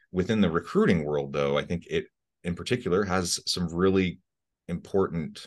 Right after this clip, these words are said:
value and some serious considerations that we have to keep in mind. So let's start there. If you can tell us a little bit about your current feelings around the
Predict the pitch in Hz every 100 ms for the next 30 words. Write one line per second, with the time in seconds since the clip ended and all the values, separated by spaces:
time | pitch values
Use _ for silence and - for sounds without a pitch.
0 | - - 98 107 98 78 82 - - _
1 | 101 107 107 104 101 _ - 107 92 -
2 | - - 117 117 - 104 101 101 135 80
3 | 73 76 82 85 - - - - 104 101
4 | 82 92 85 76 87 - - - 170 -
5 | 180 - 101 80 101 - _ - 101 92
6 | 104 95 87 92 87 87 85 85 85 -
7 | 87 80 - - _ _ _ _ _ 117
8 | 117 107 95 90 85 82